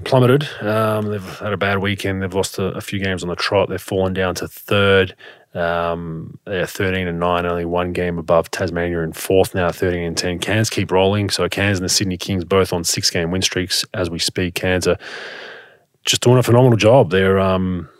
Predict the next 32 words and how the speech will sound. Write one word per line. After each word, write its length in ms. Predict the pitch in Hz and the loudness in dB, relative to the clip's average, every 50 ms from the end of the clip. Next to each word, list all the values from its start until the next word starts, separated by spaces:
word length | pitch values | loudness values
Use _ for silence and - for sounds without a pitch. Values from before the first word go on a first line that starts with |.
| _ _ - | _ _ -6
you 60 | - 92 | -2 0
know, 100 | 87 87 | 2 2
they're 120 | 90 90 | 2 0
just, 320 | 87 85 - - - _ | 0 0 0 0 -2 _
they, 120 | - 85 76 | -8 -8 -6
they 160 | - 98 92 | -4 -6 -6
continue 480 | - 95 85 - - 107 104 101 98 92 | -4 -6 -4 -2 0 0 2 2 2 2
to 60 | 90 | 0
win 180 | 90 95 95 | 0 0 -2
games. 640 | 92 92 90 92 98 98 98 95 90 - - - - _ - - - | 0 2 2 2 2 2 0 0 0 -2 -2 -4 -6 _ -16 -16 -12
Keanu 340 | - 95 90 87 87 87 87 | -6 -4 -2 -2 0 -2 -2
Pinder, 280 | - 104 95 90 95 87 | -4 -4 -2 0 -2 0
their 300 | 85 87 87 87 85 92 | 0 0 0 2 0 0
M 140 | 98 92 | -2 -4
V 100 | 92 90 | -6 -4
P 160 | 90 95 95 92 | -4 -4 -6 -6
candidate's 440 | - - 92 90 90 90 87 87 | -6 -6 -4 0 0 0 -2 -2
been 200 | - 92 85 85 | -4 -6 -4 -2
out 260 | 87 95 98 95 - _ - | 0 0 0 0 -2 _ -6
the 80 | 95 | -4
last, 340 | 90 92 92 90 - - - - _ _ _ _ _ _ _ _ | -2 0 -2 -2 -2 -4 -6 -6 _ _ _ _ _ _ _ _
what, 260 | - 95 92 90 - - | -4 -2 -2 -2 -2 -4
probably 180 | - 95 87 | -8 -8 -6
two 140 | - - 95 | -6 -4 -4
or 60 | 92 | -4
three 160 | - - 92 | -2 -2 -2
weeks, 260 | 90 95 95 92 - - | 0 0 -2 -2 -4 -6
and 100 | 90 85 | -6 -4
they're 40 | |
still 320 | - - - - 101 98 98 | -4 -4 -2 0 0 0 2
winning 220 | 98 92 92 92 | 2 0 0 0
games. 460 | 92 92 92 95 95 92 90 - - | 2 2 2 2 2 0 -2 -4 -6